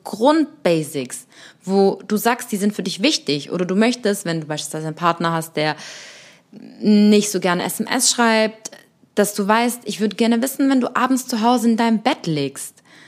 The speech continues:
So Kleinigkeiten. Also es ist natürlich auch am schönsten, wenn vieles im Flow ist, aber hier Commitments zu schließen, Regeln zu schließen.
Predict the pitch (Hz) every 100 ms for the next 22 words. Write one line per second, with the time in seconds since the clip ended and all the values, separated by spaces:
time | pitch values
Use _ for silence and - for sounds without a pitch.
0 | _ - 202 202 - - 247 285 247 -
1 | 151 143 - 131 127 - _ _ _ 185
2 | 170 170 - - 175 160 175 151 160 156
3 | 208 208 180 160 156 180 160 156 - 185
4 | 190 214 226 - 180 180 - 240 240 214
5 | 240 - 185 165 - 165 - 156 156 175
6 | 269 226 165 160 - 151 - 143